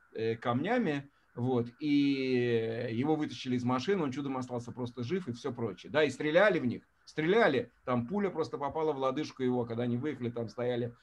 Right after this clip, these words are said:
э, полицейские, вот, и они им говорят, э, «Тут вообще стреляют», все, они говорят, «Ну а че вы туда поехали?» Понимаешь? А с другой стороны, парень, который в Яффе, вот у него там ресторан, он говорит, «Я десять лет живу в Яффе, вообще полный кайф, все».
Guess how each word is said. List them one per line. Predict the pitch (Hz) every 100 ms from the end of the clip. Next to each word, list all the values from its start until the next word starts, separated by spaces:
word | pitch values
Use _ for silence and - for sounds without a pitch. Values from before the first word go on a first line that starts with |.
| _
э, | 120
полицейские, | 120 135 139 247 269 247 190 180 170 - -
вот, | 139 135 131
и |
они | 131 151
им | 170
говорят, | 143 147 139 139 131 131
э, | 123 120
«Тут | 120 160
вообще | 180 185
стреляют», | 202 220 233
все, | 190
они | 180
говорят, | 165 160
«Ну |
а | 156
че | 170
вы | 127
туда | 131
поехали?» | 127 117 110 - - - _ _
Понимаешь? | 113 135 180 147 - _
А | - 120
с |
другой | 123 180
стороны, | 233 202
парень, | 220 254 220
который | 160 208 226
в |
Яффе, | 196 165 147 -
вот | 135 151
у | 190
него | 196 226
там | 220 165 143 131 117 123
ресторан, | 123 123 135 160
он | 180
говорит, | 139 127
«Я | 120
десять | 143 123
лет | 143 117
живу | 127 123
в |
Яффе, | 127 151 123
вообще | 113 101
полный | - 139 131
кайф, | 127 147 120
все». | -